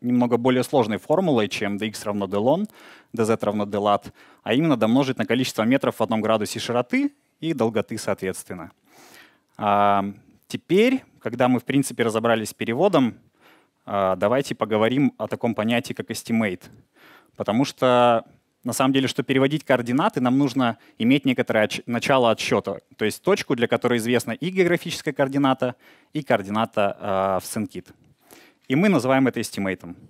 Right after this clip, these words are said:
Как видно, там не используется высота над уровнем моря и Y.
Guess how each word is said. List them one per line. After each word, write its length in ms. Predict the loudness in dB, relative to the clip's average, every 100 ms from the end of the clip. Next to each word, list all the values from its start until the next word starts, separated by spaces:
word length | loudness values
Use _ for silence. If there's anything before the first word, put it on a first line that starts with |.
| _ _ _ _ _ _ _ _
Как 160 | -8 -4
видно, 240 | -2 -2
там 180 | 0 0
не 100 | -2
используется 560 | -2 -4 -4 -8 -8 -8
высота 280 | -6 -4 -2
над 100 | -2
уровнем 280 | -4 -2
моря 220 | -2 -2 -4
и 140 | -6
Y. 360 | -8 -8 -10